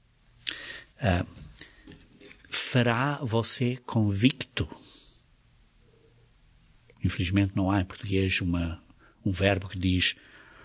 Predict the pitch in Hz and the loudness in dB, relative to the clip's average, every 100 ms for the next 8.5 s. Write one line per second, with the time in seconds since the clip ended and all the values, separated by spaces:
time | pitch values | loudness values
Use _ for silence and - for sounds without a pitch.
0 | _ - 113 95 98 - 101 123 151 - | _ 2 4 4 0 -2 0 0 0 -6
1 | _ _ _ _ _ _ - - - - | _ _ _ _ _ _ -20 -20 -20 -4
2 | 120 117 - 123 139 185 156 - 165 165 | -2 0 0 0 2 2 2 2 0 0
3 | 139 127 98 139 - - - - _ _ | 0 0 0 -4 -4 -8 -10 -12 _ _
4 | _ _ _ _ _ _ _ _ - _ | _ _ _ _ _ _ _ _ -20 _
5 | _ _ _ _ _ _ - - _ - | _ _ _ _ _ _ -18 -18 _ -2
6 | 101 - - 107 131 185 240 - _ _ | -2 0 0 2 2 -2 -6 -10 _ _
7 | _ - _ _ _ _ 95 85 - - | _ -20 _ _ _ _ 0 2 2 0
8 | 110 - - 202 | 0 2 2 2